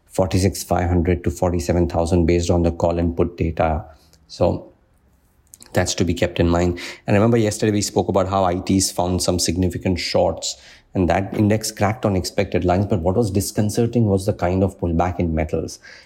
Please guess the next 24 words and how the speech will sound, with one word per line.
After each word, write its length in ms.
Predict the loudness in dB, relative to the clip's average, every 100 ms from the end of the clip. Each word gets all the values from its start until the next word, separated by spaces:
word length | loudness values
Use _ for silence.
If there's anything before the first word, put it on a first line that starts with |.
| _
Everybody 320 | 0 2 2
is 120 | 2
working 420 | 2 0 2 2 4
with 140 | 2
how 200 | 0 0
metal 340 | 2 2 0
stocks 380 | 0 -2 -2 -2
may 100 | -2
actually 300 | 0 0 0
do 140 | 2 2
well 460 | 4 2 2 0 -4 -18 -20 -2
on 120 | 0
the 100 | 2
China 420 | 0 0 2 2
reopening 640 | 4 4 2 0 0 0 2
piece. 440 | 2 2 -2 -6
The 260 | -8 -8 -4
Chinese 360 | 0 0 0
markets 300 | 0 0 0
had 160 | 0 2
gained 240 | 2 0
four 180 | 0 0
percent 300 | 0 0 2
yesterday, 580 | 2 2 0 0 0